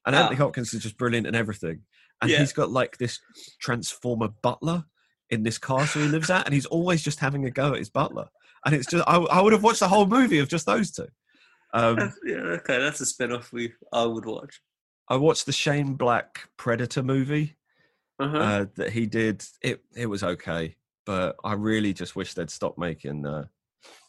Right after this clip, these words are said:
Speaker 1: they just stopped making Predator for a while,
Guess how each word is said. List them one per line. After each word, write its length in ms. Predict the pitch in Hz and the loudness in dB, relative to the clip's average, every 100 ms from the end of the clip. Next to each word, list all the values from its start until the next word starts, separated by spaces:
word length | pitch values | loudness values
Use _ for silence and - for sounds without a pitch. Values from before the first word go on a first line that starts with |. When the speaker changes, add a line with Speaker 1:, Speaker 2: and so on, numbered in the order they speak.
| _ _ _ _ _ _ - | _ _ _ _ _ _ -14
Speaker 1:
they 140 | 113 110 | -8 -8
just 160 | 95 | -6
stopped 180 | - 90 | -6 -6
making 300 | 92 90 85 | -6 -8 -10
Predator 320 | - 87 67 | -8 -6 -6
for 180 | 80 95 | -8 -6
a 80 | 90 | -4
while, 380 | 98 92 95 | -2 -4 -6